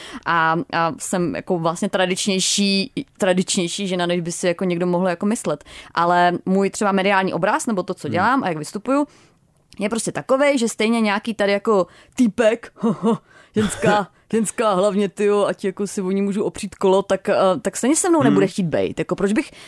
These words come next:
Speaker 1: se měla já snažit ho jako impresovat? Protože vím, že to stejně jako tam se nepotkáváme,
Speaker 2: Hmm.
Speaker 1: jo.
Speaker 2: Ty jsi to řekla hezky, že je to o nějaký jejich křehkosti, protože jako my jako umělkyně, jako lidi, co prostě tohle reflektujou, tak nejenom jako, že to reflektuješ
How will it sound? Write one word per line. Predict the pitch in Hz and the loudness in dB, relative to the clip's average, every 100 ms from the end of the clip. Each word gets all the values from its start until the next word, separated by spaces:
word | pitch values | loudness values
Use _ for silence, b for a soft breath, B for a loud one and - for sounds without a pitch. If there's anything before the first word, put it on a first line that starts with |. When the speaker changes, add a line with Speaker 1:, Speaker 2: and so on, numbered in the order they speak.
| B | B
Speaker 1:
se | 226 | 2
měla | 226 247 | 2 2
já | 240 202 | 2 2
snažit | 214 196 196 214 | 2 0 0 0
ho | 196 208 | 2 2
jako | 196 247 | 2 2
impresovat? | 220 214 214 196 156 - | 2 0 0 -2 -2 -4
Protože | - 175 190 | -8 -2 0
vím, | 190 196 | 2 2
že | 202 | 2
to | 208 | -2
stejně | - 196 202 | -2 0 0
jako | 190 - 208 | 0 -2 -2
tam | - 202 196 | 0 0 0
se | - 220 | -2 -2
nepotkáváme, | 208 254 240 160 151 151 143 | 2 2 2 2 0 -2 -4
Speaker 2:
Hmm. | 131 | -4
Speaker 1:
jo. | |
Speaker 2:
Ty | - | -4
jsi | 107 | -2
to | 110 | -2
řekla | 113 107 | -2 0
hezky, | 110 113 | -2 0
že | 110 | 0
je | |
to | 117 | 2
o | 101 | 2
nějaký | 101 - 120 | 0 0 0
jejich | 107 - | 0 -2
křehkosti, | - 95 104 - - 90 | -8 -6 -6 -6 -6 -6
protože | 98 - 92 101 | -6 -8 -6 -6
jako | - 104 95 | -2 -2 -2
my | 104 | -2
jako | 101 - 95 | -2 -2 -2
umělkyně, | 92 95 98 - 110 | 0 0 -2 0 0
jako | 104 - | 0 -2
lidi, | 95 101 95 | -2 -2 -2
co | 107 | -4
prostě | - 95 - | -4 -8 -6
tohle | 110 107 110 | -4 0 0
reflektujou, | 90 85 - 95 | -2 -6 -4 -4
tak | - 113 | -4 -4
nejenom | 92 104 101 | -2 -2 -2
jako, | - 101 | -4 -6
že | 104 | -2
to | 101 | -2
reflektuješ | 98 101 - 101 104 - | -2 -6 -4 -4 -4 -10